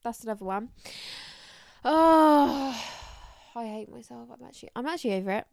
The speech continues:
I'm actually over it. I don't even know how many listeners even care anymore because I feel like I'm just getting worse and worse. Like, my actual personality is just getting out of hand. Do you know what I mean?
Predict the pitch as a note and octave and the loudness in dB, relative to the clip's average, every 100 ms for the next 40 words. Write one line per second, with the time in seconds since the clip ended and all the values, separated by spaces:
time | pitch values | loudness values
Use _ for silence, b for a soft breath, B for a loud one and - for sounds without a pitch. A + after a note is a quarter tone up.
0 | - G#3+ G#3 - G#3+ G3 - B B B3 | -12 -8 -8 -6 -8 -8 -10 B B -6
1 | D#4+ C4 A3+ G3 F#3+ _ - - G3+ F#3+ | -4 -6 -4 -6 -8 _ -16 -10 -8 -6
2 | F3+ F#3 F3 E3 F#3 - - _ _ - | -8 -10 -10 -12 -12 -18 -20 _ _ -12
3 | F#3+ F3 F#3+ F3+ F#3+ F#3+ - A3 G#3+ F#3 | -10 -8 -8 -8 -6 -6 -6 -6 -6 -8
4 | B B B B - G#3 A3 A3+ A3 - | B B B B -6 -4 2 2 2 -2
5 | G3+ F#3+ G#3 - - - F3+ F3 E3+ F3 | -2 -2 -2 -4 -4 -2 -2 0 0 0
6 | F3 E3+ E3 E3+ E3 - F#3+ F3+ F3 - | -2 0 0 -2 -8 -8 -4 -2 -2 -2
7 | - F#3+ F#3 F3 D#3+ D3 D3+ - F3 E3+ | -4 -4 -4 -4 -6 -6 -8 -10 -14 -14
8 | - - - F3+ E3 D#3+ E3+ D#3+ F3+ - | -14 -14 -10 -8 -6 -8 -8 -10 -10 -10
9 | E3+ F3 E3+ | -10 -8 -10